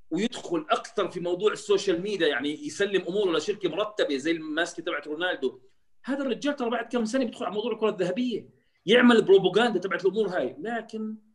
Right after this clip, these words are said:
هذا الرجال هو خم-، هو برازيلي، يعني أنا برازيلي في الأخير. موضوع ال-، ال-، ال-، التغذية والاهتمام ال-،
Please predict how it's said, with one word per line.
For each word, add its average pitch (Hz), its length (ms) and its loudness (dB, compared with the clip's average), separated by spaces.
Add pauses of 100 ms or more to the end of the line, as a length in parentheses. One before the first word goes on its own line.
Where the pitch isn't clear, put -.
(400)
هذا 240 420 2
الرجال 190 840 0 (420)
هو 311 140 -8
خم-، 320 300 -6
هو 311 100 -4
برازيلي، 269 640 0
يعني 147 280 -4
أنا 196 520 -4 (100)
برازيلي 240 520 2
في 202 100 -2
الأخير. 202 480 -2 (500)
موضوع 185 500 4
ال-، 175 180 -2
ال-، 165 120 -2
ال-، 156 140 0
التغذية 165 1000 0
والاهتمام 135 840 -2
ال-، 131 340 0